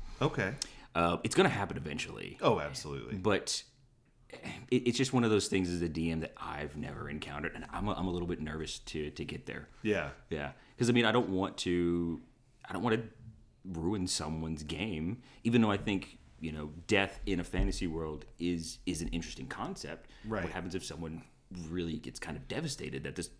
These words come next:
Speaker 2: character is dead? So, yeah, you know, it's just one of the, one of the things that I struggle with,
Speaker 1: Yeah.
Speaker 2: with, with actually doing.
Speaker 1: I could definitely see that.
Speaker 2: Mm-hmm. So, <clears throat> getting back on track with bugbears, though. So, bugbears are a C R one creature.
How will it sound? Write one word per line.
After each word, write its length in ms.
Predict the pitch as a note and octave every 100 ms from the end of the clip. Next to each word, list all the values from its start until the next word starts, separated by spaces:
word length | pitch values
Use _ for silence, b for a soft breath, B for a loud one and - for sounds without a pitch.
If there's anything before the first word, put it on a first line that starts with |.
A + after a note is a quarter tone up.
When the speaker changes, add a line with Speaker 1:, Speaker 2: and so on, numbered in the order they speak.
| -
Speaker 2:
character 320 | - D2 -
is 140 | - -
dead? 400 | - D#3+ - -
So, 320 | - D#3 - B B B B B B B B B - -
yeah, 100 | - B B B G#2+
you 120 | A#2+
know, 140 | E2+
it's 100 | A2
just 120 | D3
one 120 | C#3 B2+
of 100 | G#2+
the, 160 | G2
one 140 | G2 G2
of 60 | E2+
the 60 |
things 240 | - F2 D#2+
that 80 | E2
I 120 | E2
struggle 360 | - D#2 C2+ B1
with, 400 | A#1+ - - -
Speaker 1:
Yeah. 200 | A2 F2+ C#2+
Speaker 2:
with, 180 | D#2+ -
with 140 | D2+
actually 380 | - - - -
doing. 200 | - - -
Speaker 1:
I 80 |
could 120 | D3+ A#2+
definitely 300 | F2 - -
see 160 | -
that. 280 | C3 - -
Speaker 2:
Mm-hmm. 280 | - - - - B B B
So, 280 | - F2 D#2+ - - -
<clears throat> 260 | E2 -
getting 240 | G#2+ A#2+ G#2+
back 260 | G2 - -
on 280 | D#2+ D#2 D2+
track 340 | - D2 -
with 140 | -
bugbears, 460 | - - - - -
though. 180 | - - B B B B B B
So, 440 | - G2+ F2 E2 - -
bugbears 360 | G#2 G2+ A#2 A2+
are 60 | A2
a 40 |
C 160 | - F#2
R 120 | E2+
one 180 | D#2+ D2+
creature. 400 | C#2+ C#2 C#2+